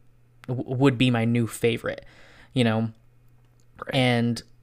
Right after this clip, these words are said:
Speaker 1: Tijuana brought up a good point that if we want something to change, we've gotta stop buying them. You know, like you said, you want something risky and new,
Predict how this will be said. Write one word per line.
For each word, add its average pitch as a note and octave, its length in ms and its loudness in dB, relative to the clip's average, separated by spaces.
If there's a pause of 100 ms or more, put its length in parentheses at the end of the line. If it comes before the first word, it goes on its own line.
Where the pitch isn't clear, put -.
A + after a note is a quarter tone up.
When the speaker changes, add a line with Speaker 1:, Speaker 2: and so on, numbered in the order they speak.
(200)
Speaker 1:
Tijuana D#3 380 4
brought C#3+ 180 4
up C#3 100 0
a C3 60 2
good B2 200 0
point B2+ 380 0
that B2+ 100 2
if A#2+ 120 0
we B2 100 0
want C#3 320 2
something D#3+ 320 -2
to D3+ 80 2
change, D#3 580 0 (1120)
we've C3 360 -2
gotta B2 240 4
stop B2+ 320 2
buying B2+ 360 4
them. D3 300 2 (320)
You D3 120 2
know, C3+ 200 4
like C3+ 260 4
you C3 80 -2
said, B2 360 0
you B2+ 80 0
want B2+ 160 -2
something B2+ 300 -2
risky B2 480 -2
and A#2+ 220 0
new, A#2+ 360 2